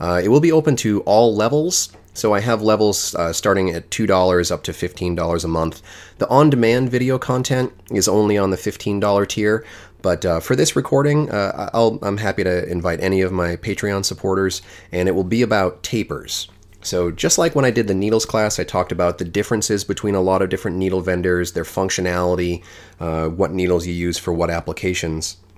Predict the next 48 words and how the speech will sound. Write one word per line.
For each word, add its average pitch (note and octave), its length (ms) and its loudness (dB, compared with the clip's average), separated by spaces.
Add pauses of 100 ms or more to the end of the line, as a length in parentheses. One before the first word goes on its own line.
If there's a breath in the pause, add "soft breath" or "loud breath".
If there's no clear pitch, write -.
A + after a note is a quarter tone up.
(500)
I'm G2 100 -6
gonna F2 100 -4
be E2+ 100 -6
doing F2 240 -4
a D#2+ 60 -8
presentation E2+ 640 -8
all E2+ 200 -4
about D#2+ 240 -6
tapers. - 540 -6 (360 loud breath)
Uh, E2 440 0
as F2+ 160 -2
I F2 40 0
said, F#2 240 0
I've E2 120 -2
got D#2 260 -8
a, E2 220 -8
a F2+ 80 -8
really F#2 320 2
extensive F2 460 -2
collection D#2+ 420 -4
of D2 80 -8
tools D#2 420 -4
after E2 320 -8
a D#2 80 -4
long D#2 240 -4
career, D#2 500 -8 (380 loud breath)
and, D#2 300 -6
uh, D#2 80 -4
I'm F2 220 -2
gonna, C3 120 0
I'm C3 140 -2
gonna C#3 100 2
show D3+ 220 0
'em D#3 80 2
off. F3+ 200 -4
I'm F2+ 80 -2
gonna F#2 120 -2
talk - 260 -4
about F#2+ 400 0 (280 soft breath)
some C#3 180 0
of C#3 80 2
the C3 60 -2
tapers A#2 360 2
that F#2 140 0
I F2 60 -2
phased F2+ 380 -4
out G#2 200 0
of, A#2+ 340 0